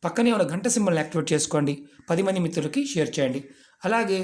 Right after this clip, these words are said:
అనేక రకాలైన సమస్యలతో బాధపడుతూ చాలామంది మెయిల్, మిత్రులు మెయిల్స్ కామెంట్ చేస్తున్నారు, ఎన్నో వీడియోలు చేయడం జరిగింది. మీరు నా వీడియోస్లోకి వెళ్ళండి, మీకు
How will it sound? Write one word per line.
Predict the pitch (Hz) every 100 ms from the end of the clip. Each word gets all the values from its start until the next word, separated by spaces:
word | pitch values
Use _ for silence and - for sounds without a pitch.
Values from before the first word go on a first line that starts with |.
| 190 - - -
అనేక | 170 269 330 311
రకాలైన | 285 208 208 202 180
సమస్యలతో | 180 185 180 175
బాధపడుతూ | 156 143 160 170 156 151 156 - - - -
చాలామంది | 190 190 196 185
మెయిల్, | 180 170 - 180
మిత్రులు | 156 170 151
మెయిల్స్ | 160 160 165
కామెంట్ | - 156 151 151
చేస్తున్నారు, | 147 - 151 156 160 - - _ -
ఎన్నో | 165 196 240
వీడియోలు | 180 160 156 143 -
చేయడం | - 151 156
జరిగింది. | 160 165 196 269 277 - - -
మీరు | 208 196
నా | 175
వీడియోస్లోకి | 151 175 190 190 165
వెళ్ళండి, | 160 160 156 170 - - -
మీకు | 214 233